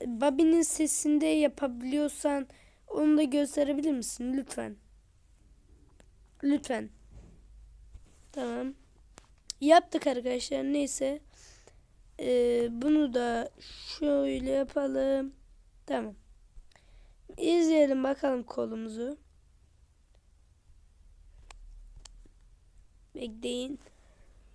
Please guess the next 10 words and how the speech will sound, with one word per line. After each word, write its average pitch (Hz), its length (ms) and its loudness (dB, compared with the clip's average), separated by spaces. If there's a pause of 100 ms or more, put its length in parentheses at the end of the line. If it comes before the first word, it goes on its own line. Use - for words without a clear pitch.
(1400)
<coughs> - 600 -8 (1300)
Bu 262 140 2
uygulamayı 381 680 6 (100)
indireli 277 560 0
bir 311 60 4
hafta 320 300 4
oldu. 269 260 0
Bayağı 269 320 0
öğrendim 247 520 -2
direkt. 233 280 -8